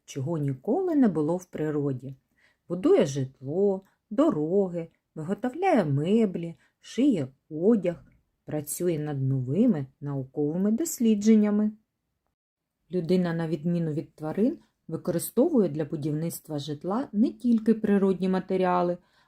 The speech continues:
а й створює нові. Це цегла, залізобетон, скло, пластмаса. Людська праця пов'язана не тільки із задоволенням природних потреб.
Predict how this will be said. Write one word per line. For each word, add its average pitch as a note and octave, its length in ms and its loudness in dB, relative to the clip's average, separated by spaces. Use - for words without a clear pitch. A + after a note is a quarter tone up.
а D#3+ 100 -12
й D3 60 -6
створює C#4 680 0
нові. E3+ 500 -2
Це G4+ 180 -4
цегла, E3+ 760 -2
залізобетон, E3+ 1300 2
скло, F#3 720 -2
пластмаса. G3 1000 -4
Людська E3 400 -6
праця F#3+ 560 -6
пов'язана C4 720 0
не C4 200 4
тільки G#3 520 -2
із G3 260 -2
задоволенням F#3 840 -2
природних F3+ 580 -6
потреб. E3+ 520 -10